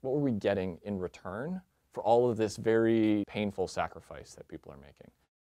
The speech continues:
If we hadn't shut things down, there would have been,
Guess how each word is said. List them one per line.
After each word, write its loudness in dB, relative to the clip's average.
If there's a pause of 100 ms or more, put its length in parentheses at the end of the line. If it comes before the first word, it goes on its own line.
(260)
If -4
we 0
hadn't 2
shut 2
things 0
down, 2 (800)
there 6
would 6
have 2
been, 4